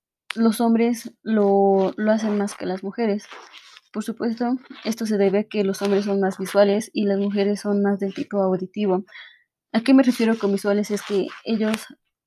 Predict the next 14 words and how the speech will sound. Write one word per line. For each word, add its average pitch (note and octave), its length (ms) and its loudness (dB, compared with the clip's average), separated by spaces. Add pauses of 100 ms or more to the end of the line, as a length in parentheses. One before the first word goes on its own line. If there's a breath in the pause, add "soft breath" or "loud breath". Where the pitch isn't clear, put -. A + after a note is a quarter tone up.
(540)
por F#3+ 180 0
ver, B3 220 2 (680)
eh, F#3+ 580 2 (1000 loud breath)
de, G#3 460 0
de G3+ 120 -2
inmediato G#3 580 -2
ya G3 360 0
empiezan G#3 460 -2
a A3 60 0
sentir G3 280 -4
cierta G3+ 440 0
satisfacción G3 680 -4
en G3 120 2
cuanto, G3 420 0